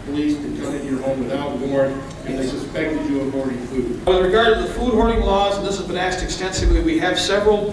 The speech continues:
Speaker 2: packets of information that were generated, but the most recent come out of the executive orders that were just signed. There were three of them. One directive, or Directive twenty-five, for the most part is classified, but the first two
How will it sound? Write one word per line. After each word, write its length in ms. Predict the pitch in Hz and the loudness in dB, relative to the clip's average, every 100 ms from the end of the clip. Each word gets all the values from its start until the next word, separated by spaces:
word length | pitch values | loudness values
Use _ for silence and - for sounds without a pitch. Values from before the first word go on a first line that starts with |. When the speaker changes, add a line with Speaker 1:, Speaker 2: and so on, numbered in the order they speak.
| 202 | -2
Speaker 2:
packets 400 | 190 196 190 - | 0 0 0 -6
of 60 | 190 | -6
information 520 | 180 170 175 180 170 | -6 -6 -6 -6 -6
that 80 | 165 | -6
were 80 | |
generated, 560 | 156 180 185 170 170 165 | -4 -4 0 2 2 0
but 140 | 156 | -4
the 60 | 160 | -2
most 260 | 160 165 - | -2 -2 0
recent 440 | 196 220 220 - | 0 0 -2 -2
come 120 | 190 185 | -2 2
out 140 | 185 | 0
of 100 | 175 | 0
the 100 | 165 | -2
executive 520 | 156 175 185 - - | 0 2 0 0 -2
orders 540 | 180 170 - - - - - - - | -2 0 -2 -4 -8 -10 -12 -14 -2
that 160 | 143 151 | 0 2
were 80 | |
just 260 | 160 185 - | 2 0 0
signed. 320 | 147 127 131 | -2 -4 -6
There 80 | 131 | -6
were 80 | 135 | -6
three 240 | 131 127 | -2 0
of 120 | - - | 2 0
them. 220 | - - - - - - - - - | -6 -10 -14 -16 -16 -16 -16 -14 -4
One 240 | 147 220 208 | 2 2 4
directive, 460 | 196 208 - 170 | 4 2 0 -2
or 140 | 160 156 | -2 -2
Directive 340 | 185 170 156 | -2 -2 -4
twenty-five, 640 | 190 185 - 190 175 - | -4 -4 -2 0 0 -2
for 100 | - | -4
the 80 | - | 0
most 220 | - 196 | 0 0
part 140 | 185 160 | 0 -2
is 80 | - | -2
classified, 600 | 190 190 - - 151 143 | -2 -2 -2 -2 -2 -2
but 140 | 143 147 | -2 -4
the 80 | 143 | -2
first 360 | 214 226 - | 0 0 -2
two 380 | 170 156 147 | -4 -2 -2